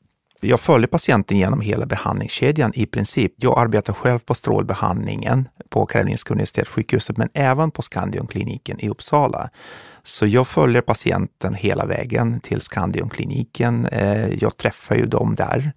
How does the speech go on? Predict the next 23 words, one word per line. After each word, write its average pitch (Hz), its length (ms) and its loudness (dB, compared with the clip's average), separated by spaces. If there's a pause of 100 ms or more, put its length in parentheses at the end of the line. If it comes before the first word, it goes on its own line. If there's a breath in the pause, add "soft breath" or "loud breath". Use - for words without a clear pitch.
(140 soft breath)
under 107 240 2
behandlingens - 640 -4
gång. 123 440 0 (640 loud breath)
Så - 180 -2
jag 123 240 6
är 147 40 4
med, - 440 0
och 104 180 -4
sen 120 220 2
så - 120 -4
tar 101 200 2
jag 104 100 4
hand 131 420 -2
om, - 380 -2
eh, - 420 -2
forskningsdatabasen, 110 1300 0
samlar - 440 -2
in - 180 -4
data 98 640 2
och, - 320 -8
eh, - 160 -4
koordinerar 120 760 -2
allt. - 420 -8